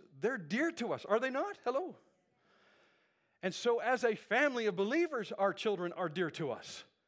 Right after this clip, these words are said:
They're important to us. We sometimes have, uh, you know, dedications up here, right? We have, uh, the child dedication or baby dedications. And part of that is to, you know, to honor God by making a vow that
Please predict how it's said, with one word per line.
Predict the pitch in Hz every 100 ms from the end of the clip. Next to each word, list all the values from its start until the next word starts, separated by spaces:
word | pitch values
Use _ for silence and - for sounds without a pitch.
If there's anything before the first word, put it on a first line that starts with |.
| _ _ _ -
They're | 185 226
important | 160 240 339 294 185
to | 185
us. | 120 - - - _ _ _ _ - - -
We | 208
sometimes | 240 254 233 247 185
have, | 220 170 - 226
uh, | 190 180 170
you | 165
know, | 165
dedications | 139 220 233 226 220 170 131
up | 131
here, | 143 120
right? | 147 220 - - - - - -
We | 165
have, | 170 131 - -
uh, | 147 151 147
the |
child | 143 - 220 269 233
dedication | 240 233 226 208
or | 185
baby | 170 170
dedications. | 147 127 117 120 - - - - - _ _ _ _ _ _ _ - _ _ -
And | 175
part | - 233 320
of | 330
that | 196 175 190
is | 196 180 -
to, | - 190 175 170
you | 180
know, | 160 165
to | 165 156 -
honor | 180 185 254 254
God | 165 160 180 156
by | 156
making | 156 185 247
a | 247
vow | 196 196 202 214
that | 180